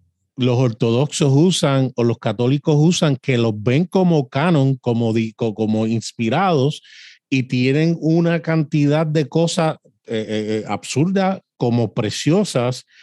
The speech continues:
que te, a, a, que, que aún la manera de ver a Dios ahí se ve totalmente distinta como se veía en el Antiguo Testamento, Génesis, los jueces, donde vemos un Dios aún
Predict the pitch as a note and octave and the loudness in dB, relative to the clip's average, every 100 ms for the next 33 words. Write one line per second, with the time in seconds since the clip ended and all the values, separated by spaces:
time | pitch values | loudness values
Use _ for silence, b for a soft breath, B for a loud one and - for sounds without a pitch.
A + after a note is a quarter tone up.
0 | b b - C#3 B2+ - C3 B2 A#2+ A#2+ | b b -6 -2 -2 0 0 0 -2 -4
1 | A#2 A#2 A#2 B2 B2 C3 A#2+ A2+ A#2+ A2+ | -4 -6 -6 -6 -6 -4 -4 -2 -4 -4
2 | b b _ _ _ _ - A#2+ B2 D3 | b b _ _ _ _ -6 -2 0 2
3 | F3+ G3 F3 D3 D3 C#3+ C#3+ C#3 C#3 C3+ | 2 0 -2 -2 0 2 2 0 0 0
4 | C#3+ E3+ F3 F3 F3+ E3+ E3 D#3+ F#3 E3 | 0 0 0 0 0 0 0 2 0 -2
5 | - C3 C3+ G3 F#3 - C3+ D3+ D#3 D#3+ | -4 -2 0 0 0 -2 0 0 0 -2
6 | C#3+ D3 D#3 E3+ D#3+ E3+ D#3 - - G#3+ | 0 0 0 0 0 0 0 -2 0 0
7 | F#3 C#3 B2 B2 A#2 C#3 A2+ A2+ A#2+ D3+ | 0 -2 -2 -2 -2 0 0 2 2 2
8 | D#3 C#3+ C3+ C3 B2+ A#2 C3+ C#3+ C#3+ B2+ | 2 2 2 2 0 2 0 0 -2 -4
9 | B2+ A#2+ C#3 C#3 C#3 B2 B B C3 C#3 | -2 2 2 2 0 -2 B B -2 0
10 | C#3+ B2+ B2+ A#2+ G#2 G#2 C3 D3 C#3 C3+ | 0 0 0 0 0 0 0 0 0 -2
11 | B2 B B B - A#2+ A#2 A#2+ A#2 B2+ | -2 B B B -4 0 0 0 0 0
12 | D#3 D3+ D3+ C3 C#3+ D#3+ D#3 A#2 B2 B2 | 2 2 2 2 2 2 0 0 0 2
13 | D#3 E3+ | 2 2